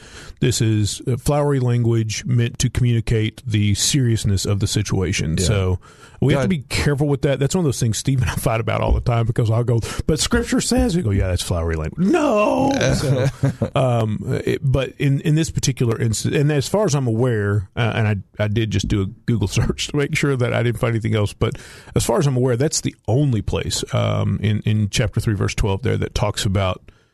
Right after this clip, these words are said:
Speaker 1: uh, you know, that being part of the curse.
Speaker 2: Yeah.
Speaker 1: Um, so, but, and, and we talked earlier about the fact that you, you know, you had judges who were female, and you ha-, you've, you've had,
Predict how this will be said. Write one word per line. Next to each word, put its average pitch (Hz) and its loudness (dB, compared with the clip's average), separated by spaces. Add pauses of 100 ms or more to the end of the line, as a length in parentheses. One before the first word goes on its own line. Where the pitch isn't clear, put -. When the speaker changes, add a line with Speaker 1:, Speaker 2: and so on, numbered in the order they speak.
(300)
Speaker 1:
uh, 92 2
you 104 2
know, 95 0
that 104 0
being 101 2
part 101 0
of 87 -4
the 95 -2
curse. 95 -2
Speaker 2:
Yeah. 92 2 (300)
Speaker 1:
Um, 95 0
so, 110 0 (440)
but, 143 0
and, 139 2
and 127 0
we 131 2
talked 127 -2
earlier 127 2
about 104 -2
the 113 -4
fact 104 -2
that - -2
you, 107 0
you 104 2
know, 101 0
you 104 0
had 117 0
judges 117 0
who 101 0
were 98 2
female, 95 0
and 98 2
you 101 2
ha-, 110 0
you've, 107 -2
you've 107 0
had, 113 0